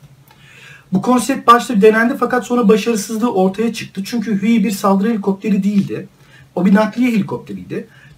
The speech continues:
Hızlı değildi, çevik değildi ve ayrıca oldukça geniş bir gövdesi vardı. Ee,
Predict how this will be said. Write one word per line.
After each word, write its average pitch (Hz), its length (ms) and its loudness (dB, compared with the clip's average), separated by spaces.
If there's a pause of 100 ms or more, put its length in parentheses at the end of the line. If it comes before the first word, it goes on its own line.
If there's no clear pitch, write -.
(100)
Hızlı 202 420 2
değildi, 147 480 0
çevik 180 380 -4
değildi 151 360 -2
ve 180 120 0
ayrıca 175 260 -2
oldukça 185 280 -2
geniş 170 380 0
bir 139 140 -8
gövdesi 127 420 -6
vardı. 110 360 -6 (600)
Ee, 156 40 0